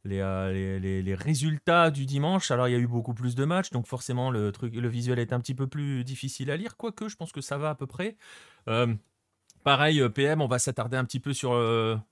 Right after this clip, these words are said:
sur les, <laughs> le rival. On parlait des Young Africans,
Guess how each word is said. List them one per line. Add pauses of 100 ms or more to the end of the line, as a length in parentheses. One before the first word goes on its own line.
sur
les,
<laughs>
le
rival. (320)
On
parlait
des
Young
Africans,